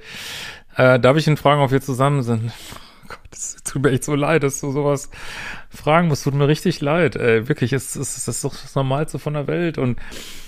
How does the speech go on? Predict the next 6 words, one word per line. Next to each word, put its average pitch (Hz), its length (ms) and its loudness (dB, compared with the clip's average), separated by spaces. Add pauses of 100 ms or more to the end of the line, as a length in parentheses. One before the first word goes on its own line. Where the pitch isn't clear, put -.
(200)
wenn 151 180 6
du 156 120 8
all 156 240 4
diese 165 220 6
Tipps - 400 0
befolgst, - 800 2